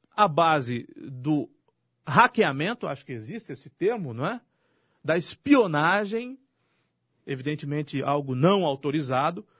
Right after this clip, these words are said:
uma bagunça no nosso Brasil. Curioso é que o senhor Glenn Greenwald, amigo do Lula, entrevistou o Lula,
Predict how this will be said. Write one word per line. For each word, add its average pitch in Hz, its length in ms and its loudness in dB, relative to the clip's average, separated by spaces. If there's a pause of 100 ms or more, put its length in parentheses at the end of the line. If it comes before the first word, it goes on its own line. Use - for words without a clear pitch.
(240)
uma 277 220 -2
bagunça 262 1080 2
no 247 120 -6
nosso 233 300 -2
Brasil. 196 420 0 (220)
Curioso 294 680 -2
é 226 80 -2
que - 140 -18
o - 20 -20
senhor 190 440 -4
Glenn 151 520 -4
Greenwald, 147 640 0 (320)
amigo 175 600 2
do 135 160 0
Lula, 143 580 2
entrevistou 143 560 -6
o - 20 -2
Lula, 151 560 -2